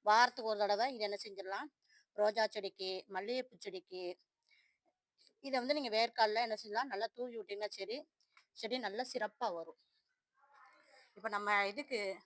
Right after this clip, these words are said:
ரோஜாப்பூ கண்ணுக்கு இப்ப இதை எடுத்து போட்டு விடுவோம். ரோஜாப்பூ நிறைய தளிர் வந்திருக்குல்ல, அடுத்தாப்புல இது என்ன செய்ய போகுது, மொட்டு வைக்க போகுது. அதுக்கு தான் நம்ம என்ன செய்ய போறோம், இதை போட்டு விட போறோம். இந்த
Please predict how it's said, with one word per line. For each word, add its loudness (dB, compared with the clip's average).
ரோஜாப்பூ 2
கண்ணுக்கு -6
இப்ப -8
இதை 0
எடுத்து -12
போட்டு -6
விடுவோம். -12
ரோஜாப்பூ 0
நிறைய 2
தளிர் 0
வந்திருக்குல்ல, -4
அடுத்தாப்புல 2
இது -4
என்ன -6
செய்ய -6
போகுது, -8
மொட்டு -8
வைக்க -10
போகுது. -10
அதுக்கு 0
தான் 0
நம்ம -2
என்ன -10
செய்ய -6
போறோம், -4
இதை -2
போட்டு -6
விட -8
போறோம். -12
இந்த -4